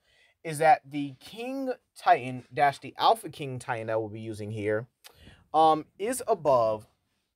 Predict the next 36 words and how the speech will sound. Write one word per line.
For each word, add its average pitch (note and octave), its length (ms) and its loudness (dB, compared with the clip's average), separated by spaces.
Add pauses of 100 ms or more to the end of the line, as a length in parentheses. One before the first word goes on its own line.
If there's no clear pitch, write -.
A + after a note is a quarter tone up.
(100)
all F#3+ 300 2
the G3+ 180 -18
other D3+ 280 -10
bosses G#2 720 -16 (100)
in G#2 200 -20
Arc, C3 220 -2 (140)
including A3 800 -8
the C3 300 -10
other D3+ 260 2
Titans, C3 720 -4 (460)
who G3 160 -8
are E3+ 540 8 (180)
kinda C4 280 -4
next G#3 300 -4
to C3 140 -8
nothing B2 800 0 (160)
to E2+ 120 -16
him, - 240 -20 (440)
all G2 100 -4
right? C3 240 2 (500)
The F3+ 220 -6
King E4+ 380 -4
Titan F3 640 0
was D#3 420 -4
pretty C4 240 -10
much A#3 180 -2
one F#3 160 -6
of E3 80 -10
the D3 80 -6
few E3+ 500 -12
things C#3+ 540 -10
to C3+ 120 -12
cause B2 680 2 (420)
all D#3+ 260 8
this C#3 220 -6
corruption. B2 640 -4